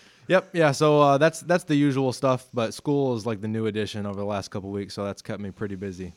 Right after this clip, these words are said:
But, uh, it's, it's good. It's stuff I like to study. It's biblical studies and theology, so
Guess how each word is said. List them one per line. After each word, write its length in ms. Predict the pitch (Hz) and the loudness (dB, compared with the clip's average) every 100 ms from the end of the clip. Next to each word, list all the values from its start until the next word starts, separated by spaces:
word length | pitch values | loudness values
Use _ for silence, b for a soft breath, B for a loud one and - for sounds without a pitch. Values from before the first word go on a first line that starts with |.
| _ | _
But, 240 | 92 90 | -12 -10
uh, 160 | 90 90 | -10 -10
it's, 140 | 107 | -10
it's 180 | - 170 | -10 -10
good. 260 | - 147 127 | -2 0 0
It's 120 | 123 | -4
stuff 220 | - 147 | -6 -2
I 60 | 127 | -2
like 180 | 117 110 | -2 -8
to 60 | |
study. 320 | - 110 104 | -10 -8 -6
It's 180 | 101 - _ _ | -8 -14 _ _
biblical 300 | 117 107 107 | -8 -6 -8
studies 300 | 101 104 98 | -8 -6 -6
and 100 | 98 | -8
theology, 460 | 98 92 92 92 92 | -8 -6 -6 -8 -12
so 280 | - 90 | -12 -16